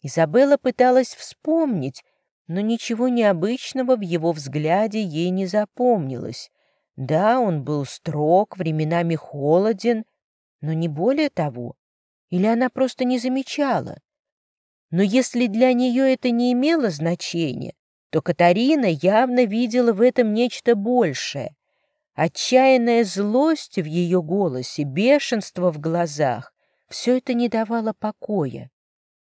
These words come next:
Внезапно в дверь постучали. Изабелла подняла голову.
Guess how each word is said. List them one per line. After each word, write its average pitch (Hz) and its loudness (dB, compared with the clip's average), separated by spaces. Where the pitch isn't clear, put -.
Внезапно 196 2
в 190 -4
дверь 196 -4
постучали. 147 -6
Изабелла 160 2
подняла 151 -2
голову. 131 -6